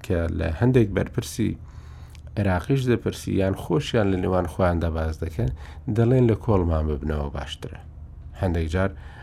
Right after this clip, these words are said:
یانی، ئەو قسەیە دێتە پێشەوە. لەبەرەوە ئەگەر حکوومەتی عێراقی ڕۆژێک لە ڕۆژان ئەو چاکەیە بکات کە داواکاری لە نەتۆی گرتووە کام کاکە دەبێ کوردستانی لێ جیاکاتەوە، ئەوە شتێکە کە، ئە،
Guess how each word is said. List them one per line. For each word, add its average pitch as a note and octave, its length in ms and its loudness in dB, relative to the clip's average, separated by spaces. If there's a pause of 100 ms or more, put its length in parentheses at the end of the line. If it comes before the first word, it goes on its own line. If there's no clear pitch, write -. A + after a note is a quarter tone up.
یانی، F2 240 2
ئەو F#2 120 4
قسەیە F#2 400 -2 (280)
دێتە F#2+ 300 4
پێشەوە. D#2 520 -6
لەبەرەوە A2 500 4 (680)
ئەگەر G#2+ 360 6
حکوومەتی A2 540 2
عێراقی F2+ 440 0
ڕۆژێک F2 380 -2
لە E2+ 120 -2
ڕۆژان E2 340 -4 (380)
ئەو G2+ 100 4 (100)
چاکەیە F2+ 480 0
بکات A#2 400 2
کە D#2+ 140 -2 (560)
داواکاری F2+ 720 4
لە F#2 120 6
نەتۆی E2 380 0
گرتووە E2 320 -4
کام F2 240 -2
کاکە E2+ 320 -4 (380)
دەبێ F#2+ 220 2 (100)
کوردستانی E2 640 -2
لێ F2 160 0
جیاکاتەوە، D#2+ 640 -4 (420)
ئەوە G2+ 240 2 (360)
شتێکە A2+ 400 2 (100)
کە، F2 140 0 (500)
ئە، F2+ 100 0